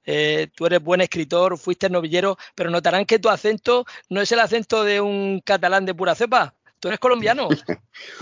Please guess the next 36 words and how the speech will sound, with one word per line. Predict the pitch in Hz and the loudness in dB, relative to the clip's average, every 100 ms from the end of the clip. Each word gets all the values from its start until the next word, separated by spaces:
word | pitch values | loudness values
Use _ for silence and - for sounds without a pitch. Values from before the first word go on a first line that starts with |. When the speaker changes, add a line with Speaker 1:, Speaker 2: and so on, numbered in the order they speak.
| - - | -4 0
Speaker 2:
Bueno, | - 98 101 | 4 6 4
sí, | 101 117 | 4 2
yo | 98 | 0
soy | 92 101 | -2 -2
de | 98 | -4
Colombia, | - 98 110 113 120 | -4 0 0 0 -2
yo | 107 | -2
soy | 110 | -4
de | 101 | -4
Bogotá, | 110 101 87 - 92 | -4 -4 -6 -4 -4
vine | 110 104 95 | -2 -4 -6
hace | 92 110 | -4 -4
veinte | 107 107 104 104 | -4 -4 -4 -2
años | 98 95 92 | -2 -6 -14
a, | 101 80 76 _ | -12 -12 -14 _
a | 78 | -6
Barcelona | 80 - - 82 80 87 | -6 -8 -12 -10 -8 -8
y, | 101 87 - _ _ - _ _ _ - | -8 -10 -16 _ _ -20 _ _ _ -12
y | 87 | -12
yo | 78 87 87 - | -2 -2 -2 -4
m-, | 107 107 | -8 -6
vine | 113 110 120 147 | -6 0 2 4
en | |
su | 147 143 | 2 2
momento | 113 107 147 | 2 2 0
para | 139 110 | 0 -2
hacer | 87 104 | -4 -8
un | 120 | -6
máster | 123 120 - 123 | -6 -6 -6 -8
en | 113 | -6
marketing, | 98 101 104 110 117 | -8 -8 -10 -14 -12
imagínate, | 98 92 80 92 90 104 | -10 -10 -10 -10 -10 -12
pero, | 117 104 87 82 | -10 -6 -6 -8
pero | - 87 85 | -6 -8 -4
también | 95 92 104 | -4 -6 -10
vine | 123 147 147 | -6 -6 -8